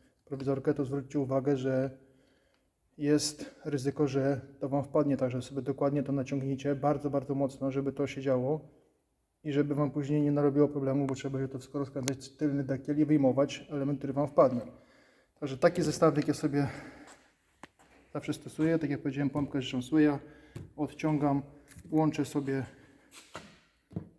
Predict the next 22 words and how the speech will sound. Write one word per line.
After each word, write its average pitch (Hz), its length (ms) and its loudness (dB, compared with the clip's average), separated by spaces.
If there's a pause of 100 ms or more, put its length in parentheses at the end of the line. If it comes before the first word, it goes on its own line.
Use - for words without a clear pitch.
te 156 120 -2
dwie 147 180 2
rurki 160 460 4
tym 147 180 -2
łącznikiem 147 460 -2
gumowym, 151 520 4 (800)
wkładam 147 320 0
sobie 139 260 -2
ten 131 260 -2 (280)
element 147 360 2
do 139 80 2
środka 147 480 4 (500)
w - 40 -20
kształcie 135 540 -4 (120)
rurki, 165 540 4 (800)
dosztukowuję 165 640 8
sobie, 147 260 2
żeby 147 200 4
mi 147 80 4
to 143 100 0
sięgnęło 143 600 2
dna 147 420 2